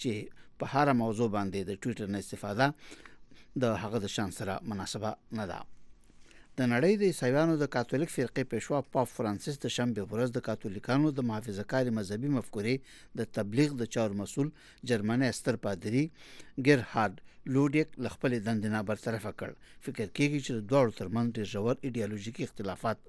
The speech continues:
را پیدا شوي وو. د شنبې په شپه د امریکا د ارکنساس، د ارکنساس په ایالت کې په یو نایټ کلب کې د ټوپکوالو د ډزو له امله پنځه ویشت کسان زخمیان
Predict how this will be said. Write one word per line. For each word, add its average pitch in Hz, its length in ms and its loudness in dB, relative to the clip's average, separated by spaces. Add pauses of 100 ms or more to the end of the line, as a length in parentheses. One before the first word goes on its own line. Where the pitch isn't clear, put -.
(100)
را 117 100 -8
پیدا 101 280 -4
شوي 104 160 -6
وو. 80 100 -12 (500)
د 127 40 0 (100)
شنبې 180 320 4
په 117 60 -4 (100)
شپه 143 180 2
د 131 140 0
امریکا 110 360 2 (400)
د - 20 4 (200)
ارکنساس، 120 540 -2 (480)
د - 20 2 (100)
ارکنساس 127 460 0 (100)
په - 120 -2
ایالت 120 380 2
کې 233 100 2 (340)
په 127 140 6
یو 117 120 4
نایټ 107 220 2
کلب 147 220 4
کې 151 100 0
د 123 40 0 (100)
ټوپکوالو 123 680 2
د - 180 -6
ډزو 107 320 -2
له 101 120 -4
امله 127 220 2 (100)
پنځه 120 220 -2
ویشت 131 200 -2
کسان 117 320 -2
زخمیان 104 280 -4